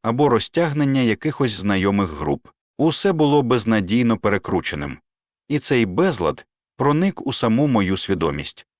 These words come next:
Коли я спробував знову зорієнтуватися і зауважив, що мешканці міста і далі зайняті тими ж самими зусиллями.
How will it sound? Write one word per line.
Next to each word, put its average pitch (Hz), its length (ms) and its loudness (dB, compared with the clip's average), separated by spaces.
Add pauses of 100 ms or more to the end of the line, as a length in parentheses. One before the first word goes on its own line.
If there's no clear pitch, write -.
(280)
Коли 165 260 2
я 160 120 4
спробував 143 600 2
знову 123 420 0
зорієнтуватися 95 1160 -2
і 110 100 -2
зауважив, 95 680 0 (420)
що - 260 0
мешканці 156 640 0
міста 151 540 0
і 113 120 -2
далі 151 340 0
зайняті 127 560 0
тими 151 360 0
ж - 140 -4
самими 107 420 2
зусиллями. 69 720 -4